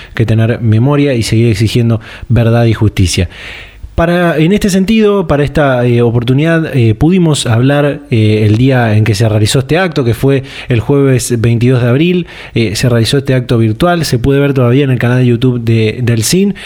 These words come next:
Hablamos con la coordinadora ejecutiva de la Red Interuniversitaria de Derechos Humanos,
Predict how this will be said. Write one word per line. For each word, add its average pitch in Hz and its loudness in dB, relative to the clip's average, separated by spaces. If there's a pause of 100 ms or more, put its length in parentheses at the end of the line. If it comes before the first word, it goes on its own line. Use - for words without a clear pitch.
(120)
Hablamos 160 0
con 160 0
la 143 -2
coordinadora 131 0
ejecutiva 139 0
de 123 0
la 120 0
Red 139 0
Interuniversitaria 131 2
de 127 2
Derechos 131 0
Humanos, 170 0